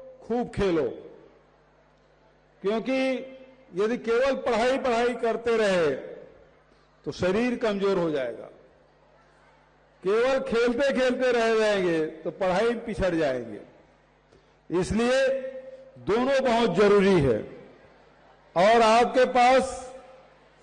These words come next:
समय है, उसका सदुपयोग आपको करना है। प्रातःकाल उठकर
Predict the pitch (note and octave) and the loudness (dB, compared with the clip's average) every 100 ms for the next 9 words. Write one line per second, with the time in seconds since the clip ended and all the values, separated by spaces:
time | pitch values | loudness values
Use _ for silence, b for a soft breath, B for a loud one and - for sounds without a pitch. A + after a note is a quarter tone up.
0 | _ - G3+ A3+ C4+ C4 B3+ C4 A#3+ G#3+ | _ -2 0 4 4 6 6 6 6 4
1 | B3+ B3+ D#4 D4 - - - - - - | 4 4 4 0 -6 -12 -18 -20 -20 -20
2 | _ _ - F#3 F#3+ G#3+ G#3+ B3 C4 A#3+ | _ _ -4 2 4 4 4 4 6 4
3 | A3+ A3+ A3 G#3 G3+ G3 G3 F3 B2+ - | 4 4 2 2 2 4 2 2 -2 -8
4 | - - - - - - - _ _ _ | -18 -20 -20 -20 -20 -20 -20 _ _ _
5 | _ _ _ _ _ _ _ _ _ - | _ _ _ _ _ _ _ _ _ 0
6 | F#3+ A3 A#3+ B3+ A#3+ A#3+ B3 B3 B3 - | 4 4 4 4 6 6 6 6 4 0
7 | - - - - - F3 G3 - A#3 B3+ | -10 -16 -18 -20 -6 0 0 2 4 4